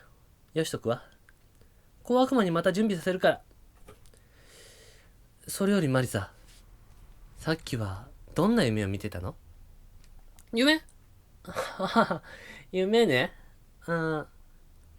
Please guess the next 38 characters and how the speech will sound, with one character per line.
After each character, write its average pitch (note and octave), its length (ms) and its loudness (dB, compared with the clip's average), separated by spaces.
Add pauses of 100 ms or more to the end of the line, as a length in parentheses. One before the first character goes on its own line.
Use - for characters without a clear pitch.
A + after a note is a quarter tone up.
(640)
夢 F#3 180 4
な F3+ 120 4
ん - 20 -2
て A2+ 80 -4
見 B2+ 80 -2
て A2+ 120 -8
た F2 100 -4
の？ - 160 -8 (1500)
起 C#3 80 -6
き - 80 -16
た C3 120 2
途 A2+ 120 -6
端 A#2+ 180 0
に B2+ 100 0
胸 A#2+ 220 0
元 C#3+ 220 -4
の D#3 80 -2
は D3+ 100 -6
っ C#3+ 140 -6
き G3 100 -4
り D#3 80 0
を G2+ 80 -2
心 C#3+ 220 -10
配 D#3+ 180 -2
し - 40 -10
た F#3+ 100 -4
の D3 60 0
は A2 60 -2
ど D3 140 -2
こ G#3 140 -2
の B2+ 80 -2
ど F3 140 2
い A3 60 0
つ - 140 -12
だ G#2+ 120 2
よ。 F#2 100 -8 (880)
い - 20 -6
や、 C#3+ 100 -2